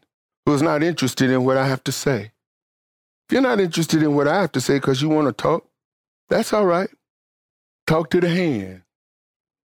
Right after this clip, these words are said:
I'm gonna tell you right now, the remaining years that I have,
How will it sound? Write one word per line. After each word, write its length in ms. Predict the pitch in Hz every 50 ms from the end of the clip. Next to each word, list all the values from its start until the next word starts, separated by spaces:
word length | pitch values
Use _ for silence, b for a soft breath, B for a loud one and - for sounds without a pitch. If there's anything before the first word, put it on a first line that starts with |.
| _ _ -
I'm 180 | 165 190 240 285
gonna 120 | 294 240
tell 180 | - 240 240 220
you 140 | 220 214
right 260 | 208 208 202 202 185 -
now, 540 | 175 208 233 226 202 156 123 107 101 101 - _ _ _ _ _ _ _ _ _ _ _ _ _ _ _ _ _ _ _ _ -
the 180 | 123 120 151 165
remaining 960 | 165 170 170 165 165 175 196 220 226 233 233 226 226 226 226 214 214 196 151
years 600 | 135 139 139 151 185 202 202 208 214 214 208 190
that 180 | 160 185 190 180
I 180 | 180 180 185
have, 1000 | 180 170 180 185 185 185 185 190 190 196 190 185 - - - - - - - -